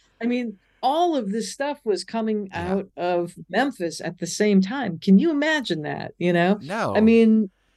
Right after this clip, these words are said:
Speaker 1: you, like, I think about L A and all the sessions that happened running around L A, um, with, uh, uh, you know, everything from, from jingle sessions to soundtrack sessions to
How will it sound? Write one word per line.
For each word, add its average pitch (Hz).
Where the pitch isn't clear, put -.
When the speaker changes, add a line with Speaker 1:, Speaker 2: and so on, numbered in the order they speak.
Speaker 1:
you, 240
like, 240
I 240
think 269
about 226
L 202
A 214
and 190
all 185
the 175
sessions 175
that 165
happened 165
running 170
around 160
L 160
A, 170
um, 151
with, 165
uh, 147
uh, 139
you 190
know, 143
everything 214
from, 170
from 165
jingle 190
sessions 165
to 156
soundtrack 170
sessions 160
to 160